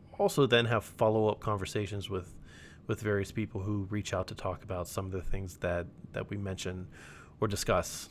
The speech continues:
uh, in one of the episodes. Um, I do want to pause here and, and invite anybody, uh, who does listen to these and, and have questions to reach out and say hi.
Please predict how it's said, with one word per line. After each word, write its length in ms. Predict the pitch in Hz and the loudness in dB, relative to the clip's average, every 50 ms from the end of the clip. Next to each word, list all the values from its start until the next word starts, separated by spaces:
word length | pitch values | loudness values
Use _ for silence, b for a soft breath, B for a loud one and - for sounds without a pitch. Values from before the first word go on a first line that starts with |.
| - - - | -10 -6 -4
uh, 260 | 98 92 90 92 - - - | -4 -4 -4 -6 -6 -4 -2
in 280 | 101 101 98 98 98 | -2 0 0 0 -2
one 140 | 95 98 95 | 0 -2 -2
of 80 | 92 - | 0 2
the 80 | 123 | 4
episodes. 640 | 156 - - - - 95 - - - - - - - - - B B B B B B B B B B B B B B B | 4 4 4 0 -4 -4 -4 -4 -6 -12 -14 -14 -16 -16 -18 B B B B B B B B B B B B B B B
Um, 400 | 107 95 90 90 90 90 90 - - - - - - - - - - - - - | 2 2 2 0 -2 -4 -8 -10 -12 -18 -20 -20 -20 -20 -18 -18 -20 -16 -2 2
I 80 | - 123 | 4 4
do 180 | 107 143 190 202 | 6 6 6 6
want 300 | 151 127 117 113 - - | 8 8 6 6 6 4
to 520 | - - 113 107 104 104 101 98 104 101 - - - - | 2 4 4 6 6 4 4 2 0 -4 -6 -10 -6 2
pause 280 | - 113 107 107 101 - | 6 8 8 8 6 4
here 280 | - 101 98 98 95 | 0 0 2 2 0
and, 360 | 92 95 95 95 95 95 - - - | 0 -2 -2 -2 -4 -4 -4 -4 -4
and 240 | 101 98 98 - | -4 -4 -4 -4
invite 480 | - 113 110 101 95 113 113 127 131 131 - - | -2 0 0 0 4 4 4 4 4 2 2 2
anybody, 600 | 135 160 165 117 104 95 85 87 95 - - - - - - - | 4 4 4 4 4 4 2 2 0 -4 -6 -10 -14 -12 -6 -2
uh, 200 | 95 92 90 87 | -2 0 -2 -2
who 180 | - 107 104 | -2 -2 -2
does 440 | 98 101 107 107 110 104 98 - - 131 | 2 4 6 6 6 4 2 -4 -4 -2
listen 280 | 110 110 101 - 107 92 | 0 0 0 0 -2 -4
to 120 | - 98 | -4 -4
these 320 | 95 92 92 92 95 - - | -4 -4 -4 -4 -4 -4 -4
and, 180 | 101 101 98 104 | -4 -4 -4 -4
and 140 | 104 98 92 | -4 -2 -2
have 200 | 98 98 - - | -2 -2 -2 -2
questions 540 | - 98 92 - - - 92 92 - - - | 0 0 0 0 -2 -4 -4 -4 -4 -6 -4
to 240 | - 117 107 98 98 | -2 0 0 0 0
reach 220 | 110 110 117 - 123 | 0 0 2 4 4
out 220 | - - - - | 4 2 2 -2
and 160 | - 110 - | -4 -6 -4
say 440 | - - 110 104 107 104 107 107 104 | 0 2 4 6 6 6 4 2 0
hi. 420 | 95 - - - - - - - | 2 4 4 4 4 2 -2 -6